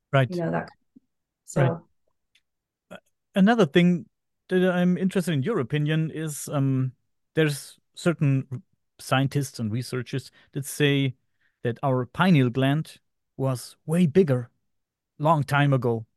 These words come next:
Speaker 1: double the size, maybe triple the
Speaker 2: Really?
Speaker 1: size, I don't know, was way
Speaker 2: Yeah.
Speaker 1: bigger. And we know what it does, right? And we know that it produces a tiny, tiny amount of D M T. And so what is your opinion on that?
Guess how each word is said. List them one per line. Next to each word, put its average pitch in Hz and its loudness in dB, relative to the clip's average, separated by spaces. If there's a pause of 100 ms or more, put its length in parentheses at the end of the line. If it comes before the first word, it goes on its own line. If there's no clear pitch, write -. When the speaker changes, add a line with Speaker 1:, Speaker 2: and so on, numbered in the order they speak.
(320)
Speaker 1:
double 170 4
the 139 0
size, 139 -4 (180)
maybe 156 -2
triple 185 -2
the 139 2
Speaker 2:
Really? 190 0
Speaker 1:
size, 180 -4 (100)
I - -6
don't 156 0
know, 160 -2 (320)
was 160 -4
way 180 6
Speaker 2:
Yeah. 208 4
Speaker 1:
bigger. 160 -6 (300)
And 147 0
we 160 2
know 214 8
what 151 8
it 123 2
does, 156 4
right? 208 -4 (300)
And 131 2
we 127 0
know 127 2 (140)
that 123 -4
it 113 -10
produces 127 -6
a 120 -6 (640)
tiny, 190 -2
tiny 165 -2
amount 143 -2
of 127 -14
D 135 -6
M 123 -4
T. 190 -2 (440)
And 156 0 (800)
so 170 2
what 185 2
is 185 -4
your 233 2
opinion 196 2
on 185 4
that? 175 -2